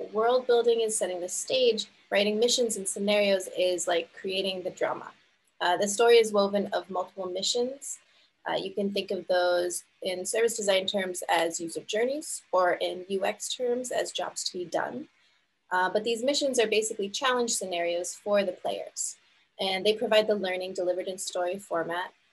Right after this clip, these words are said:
that your team needs to know to understand the context and explore the unexpected. Uh, but in the game, you know, unlike a user journey, you can change the outcome of the journey. So characters take actions within the missions,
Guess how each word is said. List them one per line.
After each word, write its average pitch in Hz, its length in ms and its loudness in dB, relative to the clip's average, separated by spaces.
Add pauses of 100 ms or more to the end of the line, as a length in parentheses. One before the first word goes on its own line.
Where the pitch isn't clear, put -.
(220)
that 180 260 4
your 196 120 2
team 220 280 -2
needs 214 260 2
to 220 80 -2
know 185 300 2
to 190 240 -8
understand 208 480 -2
the 214 60 -4
context - 600 -10
and 180 120 -10
explore 175 420 -6
the - 160 -8
unexpected. - 680 -12 (760)
Uh, - 200 0
but 214 120 4
in 220 100 6
the 240 100 6
game, 269 460 4 (380)
you 220 120 4
know, 208 200 6
unlike 202 300 2
a 202 40 -6
user 190 240 -6
journey, 247 460 2
you 202 80 -8
can 208 220 -6
change 190 540 -2
the 185 380 -6
outcome - 360 -4
of 170 200 -6
the 165 80 -4
journey. - 440 -2 (100)
So 202 200 -6
characters 214 440 0
take - 240 -6 (100)
actions 220 420 -6
within 190 260 -6
the 180 60 -8
missions, - 680 -8